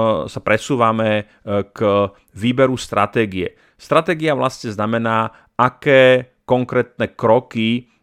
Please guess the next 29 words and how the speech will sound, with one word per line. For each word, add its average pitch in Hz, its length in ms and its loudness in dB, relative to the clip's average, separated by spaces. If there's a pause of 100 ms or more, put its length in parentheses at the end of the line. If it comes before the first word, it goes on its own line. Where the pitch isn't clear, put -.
(100)
budú 120 500 -2
smerovať 113 560 -2
k - 80 -20
tomu 127 240 -2
môjmu 113 480 0
cieľu, 104 480 -2
o 98 60 0
ktorom 110 340 -2
už - 80 -12
som 104 160 -4
hovoril, 101 460 0
e, - 0 - (400)
pred 101 180 -2
niekoľkými 101 560 -4
krokmi. 98 480 -4 (160)
To - 80 -16
znamená, 110 400 -2
že, 104 160 -2
e, - 20 -12 (1000)
v 92 160 -18
akom, 117 480 -2
e, - 400 -8
časovom 113 500 -4
horizonte 113 560 2
sa 101 160 -4
budem 95 300 -4
pohybovať, 90 420 -4
akú - 240 -6
mieru 110 480 -2